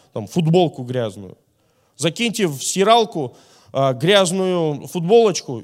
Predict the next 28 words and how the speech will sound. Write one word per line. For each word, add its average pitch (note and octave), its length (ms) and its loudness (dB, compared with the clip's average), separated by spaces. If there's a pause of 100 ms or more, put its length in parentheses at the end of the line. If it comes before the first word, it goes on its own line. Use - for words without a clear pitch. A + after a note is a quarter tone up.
(120)
и F3 100 -6
туда G3 340 2
долейте E3 580 -2
еще C#3 360 -6 (440)
воды D#3+ 440 -2
с D3 60 -2
грязью. A#2 560 -6 (580)
Не F#3 140 2
выйдет G#3 360 0
беленькая, C#3+ 920 -2 (120)
чистенькая C3+ 880 -6
и C3 240 -10
в - 60 -12
церковь C#3+ 420 -4
одеть, B2+ 240 -6
чтоб A2+ 200 -12
футболка. A#2+ 500 -10 (840)
Так F#3+ 140 4
же G3+ 140 0
само, G#3+ 440 4 (1200)
опять G3+ 340 4
же, E3+ 100 2
это G#3 400 4 (120)
все A#3 240 2
показывает F#3+ 520 0
на F3 140 0
состояние F#3+ 800 0
человека. D#3+ 720 0